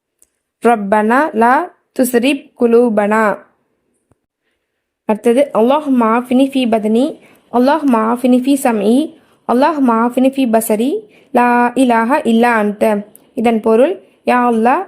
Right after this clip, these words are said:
என் உடல் நலத்தில் என்னை பாதுகாப்பாயாக, என் செவிப்புலனில் என்னை பாதுகாப்பாயாக, என் பார்வையில் என்னை பாதுகாப்பாயாக.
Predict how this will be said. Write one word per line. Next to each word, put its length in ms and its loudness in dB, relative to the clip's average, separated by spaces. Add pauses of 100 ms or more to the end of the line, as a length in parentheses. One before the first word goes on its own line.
(180)
என் 220 2
உடல் 280 0
நலத்தில் 580 0
என்னை 440 0
பாதுகாப்பாயாக, 1040 0 (300)
என் 360 0
செவிப்புலனில் 720 0
என்னை 380 0
பாதுகாப்பாயாக, 1120 0 (240)
என் 220 -2
பார்வையில் 680 0
என்னை 380 0
பாதுகாப்பாயாக. 1000 0